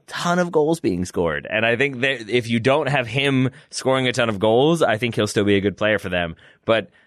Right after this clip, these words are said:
suddenly that offense looks as stagnant as it did last season,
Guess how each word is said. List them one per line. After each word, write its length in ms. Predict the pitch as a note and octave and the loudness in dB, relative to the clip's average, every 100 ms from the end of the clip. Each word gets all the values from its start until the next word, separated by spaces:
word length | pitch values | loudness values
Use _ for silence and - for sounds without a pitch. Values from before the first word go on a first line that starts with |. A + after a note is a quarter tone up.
| - | -8
suddenly 360 | - C#3+ C#3 C3+ | -2 0 2 2
that 160 | A#2+ A#2+ | 4 4
offense 640 | B2 - A2 G2 - - | 2 2 0 -2 -4 -8
looks 420 | G#2+ G#2+ A#2 - | -2 0 0 -2
as 320 | - G#2+ G#2+ G2+ | -4 -2 -2 -2
stagnant 480 | A#2 A2 G#2 G2+ | -2 0 0 -2
as 80 | F#2+ | -4
it 80 | F#2+ | -4
did 160 | F#2+ F#2 | -6 -2
last 260 | F#2 E2+ | -2 -2
season, 460 | - B2 G#2 F#2 F2+ | -2 0 0 0 -4